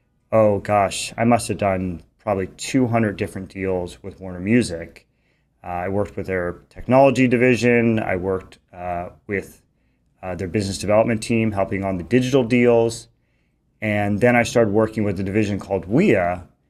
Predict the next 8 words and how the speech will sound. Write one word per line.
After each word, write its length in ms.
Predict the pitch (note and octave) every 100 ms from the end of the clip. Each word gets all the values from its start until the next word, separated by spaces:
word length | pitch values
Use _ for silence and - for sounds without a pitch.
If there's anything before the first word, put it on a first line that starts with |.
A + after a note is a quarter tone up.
| _ _ _ _
which 240 | G2+ -
was 140 | A#2 F#2+
the 80 |
Artist 320 | A2 A#2 A2 A2+
and 100 | G#2+
Label 240 | A2+ G2+
Services 560 | - D#3 E3 C3 - F2
division. 580 | F#2+ E2+ E2+ F2 F2